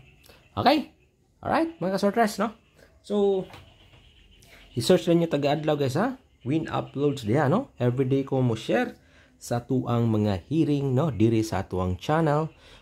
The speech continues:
Ug libre lang, ah, ako ang pag-share, guys, ha? Wala ni bayad. Ug ayaw lang ninyo kalimti, guys, ha? I-like ug i-share kini, no? Ang atuang video. Right? No? Mga kasortes, mga ka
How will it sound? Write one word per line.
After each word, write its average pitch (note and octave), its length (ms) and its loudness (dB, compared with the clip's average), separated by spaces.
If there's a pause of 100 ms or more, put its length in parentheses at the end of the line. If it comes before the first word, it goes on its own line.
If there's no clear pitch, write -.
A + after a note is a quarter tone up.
(120)
Ug B2+ 160 2
libre B2+ 400 4
lang, B2+ 240 2
ah, A#2 160 0
ako A2+ 120 -8 (120)
ang G#2+ 80 -8
pag-share, G#2 320 -2
guys, F#2 160 -2
ha? A#2+ 80 0
Wala G#2 320 0
ni F#2 80 -4
bayad. A2 480 -2
Ug - 160 -4
ayaw A3+ 160 4
lang G#3+ 160 2
ninyo G#3 160 4
kalimti, F#3+ 400 -2
guys, D#3 180 2
ha? D#3+ 80 -4
I-like C#3+ 460 0
ug B2 160 -6
i-share C3 320 -4
kini, D#3 320 -2 (320)
no? F3 160 -6 (480)
Ang A#2 160 2
atuang G#2+ 640 0 (160)
video. F2 640 -8 (880)
Right? G3 320 0 (960)
No? B3+ 160 -4 (560)
Mga D3 240 0
kasortes, C#3+ 560 0
mga B2 320 -2
ka A2+ 120 -2